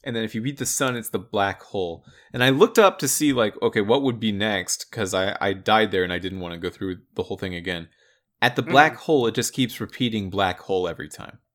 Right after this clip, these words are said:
Speaker 2: Okay.
Speaker 1: But a little bit faster.
Speaker 2: Yeah, I beat the sun,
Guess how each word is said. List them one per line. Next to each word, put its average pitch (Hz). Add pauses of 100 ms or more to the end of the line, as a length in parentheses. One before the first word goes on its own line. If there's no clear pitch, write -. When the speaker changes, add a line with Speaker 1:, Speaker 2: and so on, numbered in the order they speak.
(800)
Speaker 2:
Okay. -
Speaker 1:
But 104
a 104
little 123
bit 113
faster. - (1200)
Speaker 2:
Yeah, 185
I 240 (200)
beat 220
the 185
sun, 117